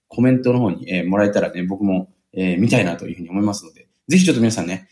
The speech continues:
えー、ご一考いただければなと思うんですけど、ビジネスをこう皆さん仮に始めた時に、例えば今後ね、えー、十年、二十年と続けていく時に、何が問題になりますかね？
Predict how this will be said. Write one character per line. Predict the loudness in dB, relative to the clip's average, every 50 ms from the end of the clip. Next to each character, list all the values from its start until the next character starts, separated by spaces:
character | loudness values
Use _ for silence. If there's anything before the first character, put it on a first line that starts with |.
| _ _ -2
え | 2 4 6 6
ー、 | 6
ご | 6 4 2
一 | 2
考 | 2 0
い | 0
た | 2 2
だ | 0
け | 2 0
れ | 0 -2
ば | -2 -4
な | -6 -8
と | -10
思 | -12 -14 -14
う |
ん | -14
で | -18
す | -20 -20
け | -20 -20
ど、 | -20 -20 _ _ _ _ _
ビ | 2 4
ジ | 4
ネ | 4
ス | 2 2
を | 0
こ | 2
う | 2
皆 | 2 2
さ | 0 -2
ん | -4
仮 | -2 -2 -2
に | -2 -2
始 | -2 0 0
め | 0 0
た | 0 -2
時 | -2 -4 -6 -4 -2
に、 | 0 2 2 0 0 -4 _ _ _ _ _ _ _
例 | 2 2
え | 4
ば | 4 4
今 | 6 6 6 6
後 | 6 6
ね、 | 4 2 0 -2 -4
え | -4 -4
ー、 | -4 -2
十 | 0 4 4 6 6
年、 | 6 4 4
二 | 2 2
十 | 4 4 4
年 | 4 2 0
と | -2 -6
続 | -10 -8 -8 -6
け | -6 -8
て | -8
い | -10
く | -16
時 | -20 -20 -20
に、 | -20 -20 _ _ _ _ -2
何 | 0 0 2 4 6 8 8 8
が | 8
問 | 8 6 4 4 4
題 | 4 4 4
に | 4
な | 4
り | 4
ま | 2 2 0
す | -2 -4
か | -10
ね？ | -12 -14 -14 -18